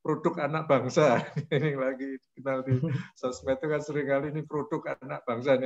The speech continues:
Speaker 1: harus kita besarkan. Nah, ini, nah, ini tolong nanti cepat belajarnya di Twente,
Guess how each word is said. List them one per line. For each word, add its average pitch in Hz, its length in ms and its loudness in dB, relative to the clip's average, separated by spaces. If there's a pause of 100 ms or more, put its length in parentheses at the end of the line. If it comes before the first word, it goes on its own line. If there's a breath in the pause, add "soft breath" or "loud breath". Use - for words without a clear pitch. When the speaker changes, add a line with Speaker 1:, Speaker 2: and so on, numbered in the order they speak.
Speaker 1:
harus 123 80 -10
kita 135 240 -6
besarkan. 120 560 -4
Nah, - 320 -16
ini, 123 160 -6 (560)
nah, 120 160 -2
ini 135 80 -4
tolong 131 400 2
nanti 127 320 -4
cepat 135 400 -8
belajarnya 123 560 0
di 120 480 -2
Twente, 127 400 0